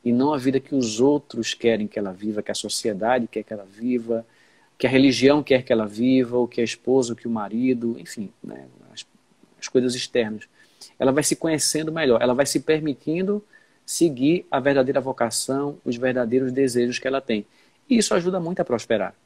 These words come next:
Né? Se você tá conectado com essa verdade mais profunda sua, com esse seu caminho, e não desvia disso por nada, fica muito mais fácil de você alcançar a prosperidade. Então, crença sobre rejeição é uma coisa que afeta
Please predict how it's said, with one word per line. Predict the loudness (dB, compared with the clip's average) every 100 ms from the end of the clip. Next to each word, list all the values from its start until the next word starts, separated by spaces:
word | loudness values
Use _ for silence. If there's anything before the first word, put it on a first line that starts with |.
| _ _ _ _ _ _
Né? | -10
Se | -8 -6
você | -4
tá | -2
conectado | 0 0 -2 0 4 4 4
com | -2
essa | -4 -2 -2 -2 -6
verdade | -6 -4 -4 0 0 0
mais | -6
profunda | -8 -12 -8 -8
sua, | -6 -6 -4 -4
com | -4
esse | -6
seu | -6
caminho, | -8 -10 -8 -4
e | -2
não | -2
desvia | -2 -6 0 2 2
disso | 0 -2 -2
por | -4 -4
nada, | -2 -4 -4 -6 _ _ _ _ _ _
fica | -4 0 2
muito | 2 -2
mais | -6 -6
fácil | 0 0 0 -6
de |
você | -6 -4 -2 -2 -2 _ _ _ _ _ -2
alcançar | -2 -2 -2 0
a | 0
prosperidade. | -2 -6 -6 -2 2 2 2 _ _ _ _ -10
Então, | 0 0 0 -8 _ _ _ _ _ _ _ _ _
crença | 2 4 4 2 -2
sobre | -2 -2 -2
rejeição | -2 -2 -4 -2 -2 -4 -10 _ _ _ _ _ _
é | -10
uma | -8
coisa | -4 -4
que | -4
afeta | -10 -4 -4 -4 -12